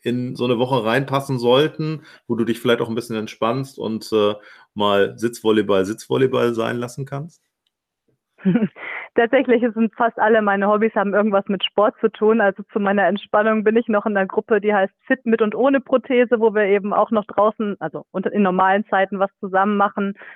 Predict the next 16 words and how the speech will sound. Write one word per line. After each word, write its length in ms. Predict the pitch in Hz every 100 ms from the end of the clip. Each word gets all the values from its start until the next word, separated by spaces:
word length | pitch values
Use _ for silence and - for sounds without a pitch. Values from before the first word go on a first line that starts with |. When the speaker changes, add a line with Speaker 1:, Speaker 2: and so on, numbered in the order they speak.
| -
Speaker 2:
Bisschen 200 | 110 208
Speaker 1:
Mhm. 40 |
Speaker 2:
Stabi-Übungen, 840 | - 202 196 220 214 196 196 196
bisschen 540 | 196 214 190 185 190 180
so 220 | 185 170
Leicht-, 320 | 170 190 226 -
Grundleichtathletik-Sachen. 1400 | - 240 214 208 214 208 220 220 208 - 202 214 202 208 - - - - -
Ähm, 760 | - 196 196 190 190 190 196 185 -
und 280 | 196 185 190
ansonsten 440 | 196 196 240 -
sitze 180 | 226 -
ich 100 | 226
auch 80 | 208
einfach 300 | 214 208 214
gerne 280 | 208 214 208
mal, 480 | 202 202 208 208